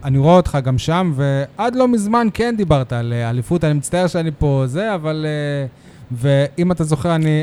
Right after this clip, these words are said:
אמרתי לך, "עזוב אליפות, תוציא את זה מהראש." אז האם באמת, אה, עכשיו המטרה בעונה הזאת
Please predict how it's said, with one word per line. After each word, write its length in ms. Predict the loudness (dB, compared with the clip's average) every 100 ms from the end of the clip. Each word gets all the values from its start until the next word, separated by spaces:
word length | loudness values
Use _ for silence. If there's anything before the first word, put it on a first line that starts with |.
| 0
אמרתי 280 | 0 0 0
לך, 120 | -4 -4
"עזוב 280 | 0 0 2
אליפות, 320 | 0 -2 -6 -8 -20 -14 -12 -10 -14 -18 -8
תוציא 180 | -4 0
את 60 |
זה 100 | 0
מהראש." 560 | 0 0 2 2 0 -4 -20 -20 -20 -20 -8
אז 140 | 0
האם 220 | 2 4 2
באמת, 340 | 2 0 -4 -14
אה, 60 | -16 -16 -20 -12 -8
עכשיו 420 | -2 2 4 2 -2 -2
המטרה 520 | 0 0 0 2 4
בעונה 420 | 6 4 4 2
הזאת 380 | 2 4 2